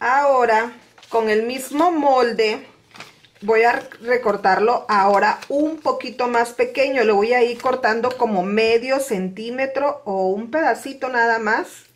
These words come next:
para hacerlo más pequeñito. Miren, esto es lo que le recorté. Y en una hoja de color rojo, en este caso, pueden ser rojo o pueden ser hojas decoradas.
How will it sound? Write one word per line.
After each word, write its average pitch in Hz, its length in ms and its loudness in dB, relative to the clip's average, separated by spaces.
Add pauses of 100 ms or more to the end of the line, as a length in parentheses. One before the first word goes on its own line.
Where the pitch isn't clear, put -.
para 175 160 0
hacerlo 226 440 -4
más 220 260 -2
pequeñito. 254 800 -8 (320)
Miren, 196 320 -6
esto 202 240 -6
es 220 80 -4
lo 220 160 -2
que 202 100 -6
le 170 140 -2
recorté. 160 720 -6 (180)
Y 254 160 -4
en 254 120 0
una 320 320 4
hoja 294 440 0 (160)
de 214 200 -2
color 214 420 2 (140)
rojo, 220 640 0
en 190 180 -4
este 208 320 -4
caso, 214 420 -2 (240)
pueden 311 240 2
ser 311 300 2
rojo 302 500 4
o 233 80 0
pueden 247 280 0
ser 247 300 0
hojas 226 500 0
decoradas. 180 680 0